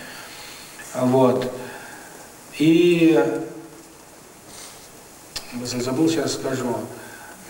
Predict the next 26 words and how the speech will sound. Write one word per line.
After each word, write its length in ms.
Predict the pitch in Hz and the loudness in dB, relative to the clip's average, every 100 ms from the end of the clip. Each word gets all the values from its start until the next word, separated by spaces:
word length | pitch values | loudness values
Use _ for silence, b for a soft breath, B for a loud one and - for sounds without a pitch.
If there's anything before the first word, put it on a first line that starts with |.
| - | -6
Так 240 | 139 135 147 | 0 0 2
вот, 440 | 156 170 165 170 147 | 4 6 4 2 0
эм, 640 | 143 143 139 139 131 117 - - - - - - - - - - - | 4 4 6 4 2 -2 -6 -12 -16 -18 -20 -20 -20 -20 -20 -16 0
а, 360 | - - - - B B B B 143 | 2 2 0 -6 B B B B 2
и 560 | 160 170 180 175 160 | 6 8 8 8 6
я 100 | 180 | 6
понял, 220 | 190 202 196 | 6 6 4
что 140 | 160 | 2
просто 260 | 190 185 - | 2 0 2
человек 240 | 180 175 | 2 4
должен 200 | 170 160 | 4 4
больше 340 | 151 190 185 - | 4 4 4 4
быть 160 | 165 | 4
на 80 | 160 | 4
контакте. 520 | 165 160 135 - 135 | 4 2 2 0 0
У 20 | |
меня 160 | 139 170 | 0 0
прием 300 | 165 185 208 | 2 4 4
стал 260 | - 160 - | 4 2 4
где-то 240 | 147 139 | 2 2
три-пять 560 | - - 185 185 175 165 | 0 2 2 4 2 2
часов 400 | 165 160 156 - | 0 2 0 2
длиться 300 | 208 - 143 | 2 2 2
для 160 | 139 | 2
того, 180 | 139 175 | 4 2
чтобы 300 | 165 147 139 | 2 2 2